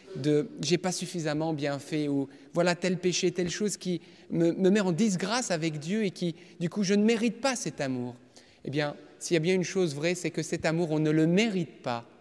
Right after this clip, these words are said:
C'est un don gratuit. Mais ayons l'humilité de le recevoir. Jésus se reçoit. Jésus ne se mérite pas. Jésus se reçoit. Alors recevons-le.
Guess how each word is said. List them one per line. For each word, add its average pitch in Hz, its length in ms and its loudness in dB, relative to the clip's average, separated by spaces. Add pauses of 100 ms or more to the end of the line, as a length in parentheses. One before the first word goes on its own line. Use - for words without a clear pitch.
(220)
C'est - 240 -4
un 156 100 2
don 143 200 0
gratuit. 131 600 -6 (420)
Mais 175 280 4 (240)
ayons 247 340 8
l'humilité 220 1160 4
de 135 120 -4
le 127 200 0
recevoir. 113 1080 -8 (760)
Jésus 151 520 2
se 156 160 -4
reçoit. 123 580 -8 (400)
Jésus 165 480 4
ne 170 120 4
se - 180 -2
mérite 127 520 -2
pas. 110 200 -16 (480)
Jésus 175 560 2
se - 180 -4
reçoit. 104 540 -12 (360)
Alors 135 320 2
recevons-le. 127 720 -4